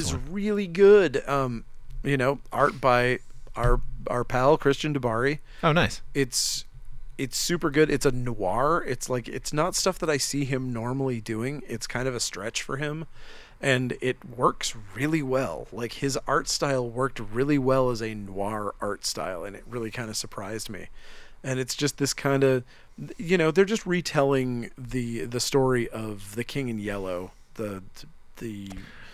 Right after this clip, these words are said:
Speaker 2: Ah,
Speaker 1: the
Speaker 2: Lovecraft.
Speaker 1: proto, the proto-Lovecraft story.
Speaker 2: Proto-Lovecraft.
Speaker 1: Yeah, it's, it's, like,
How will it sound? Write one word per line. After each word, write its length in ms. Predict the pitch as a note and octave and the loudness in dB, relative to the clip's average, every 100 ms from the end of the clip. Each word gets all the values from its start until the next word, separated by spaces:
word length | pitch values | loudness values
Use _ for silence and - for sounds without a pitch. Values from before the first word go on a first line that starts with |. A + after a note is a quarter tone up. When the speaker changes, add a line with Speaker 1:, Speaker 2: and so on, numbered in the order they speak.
| - - | -16 -6
Speaker 2:
Ah, 480 | G#2 G2 G#2+ G#2+ F#2+ | -2 0 2 2 2
Speaker 1:
the 60 | F#2+ | 2
Speaker 2:
Lovecraft. 240 | G#2 - D#3+ D3+ C#3 - | 0 2 8 8 8 4
Speaker 1:
proto, 60 | - C3+ | -2 -2
the 80 | C#3+ | -4
proto-Lovecraft 1400 | - - D3+ D3 C#3 B2+ A#2+ A#2 A#2+ - - A#2 A2 - | -4 6 8 10 8 6 2 -2 -4 -8 -6 -6 -6 -6
story. 400 | - - A#2+ G#2+ | -4 -4 -4 -2
Speaker 2:
Proto-Lovecraft. 880 | G#2 A2 - - - - - - - | 0 0 -2 -8 -12 -16 -16 -14 -10
Speaker 1:
Yeah, 160 | A#2 G#2 | -8 -8
it's, 300 | A#2 - - | -4 -2 -2
it's, 260 | C3+ - - - | -4 -8 -12 -10
like, 180 | - | -10